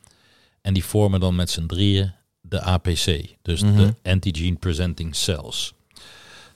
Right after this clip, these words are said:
Speaker 1: Ehm, die, die v-, bevinden zich al in de barrière,
Speaker 2: Ja.
Speaker 1: zijn dan onrijp.
Speaker 2: Mhm.
Speaker 1: En, ehm, ja, die kunnen dus uitrijpen. En de uitrijping, eh,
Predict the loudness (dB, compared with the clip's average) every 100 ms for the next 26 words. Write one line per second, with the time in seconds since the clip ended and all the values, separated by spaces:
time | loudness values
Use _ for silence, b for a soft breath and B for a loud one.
0 | B -2 0 0 -4 -8 -14 _ -10 -4
1 | -4 -4 -4 -2 -2 -6 -2 2 2 4
2 | 4 4 4 2 0 -4 -2 0 0 0
3 | -2 -2 0 0 0 -4 -8 _ 0 2
4 | 2 _ _ _ 0 4 4 2 -2 -6
5 | -2 0 0 -2 -2 -4 -6 -16 _ -2
6 | 2 4 2 0 b b b b _ 0
7 | 2 2 2 -2 -6 -6 -4 -2 -2 -4
8 | -8 -10 -12 -14 -18 -20 _ _ -6 -4
9 | 2 4 4 2 -2 -6 -14 -4 0 2
10 | 4 2 2 0 -4 -2 -4 -4 -4 -10
11 | 0 2 4 4 2 2 -2 -6 -10 -8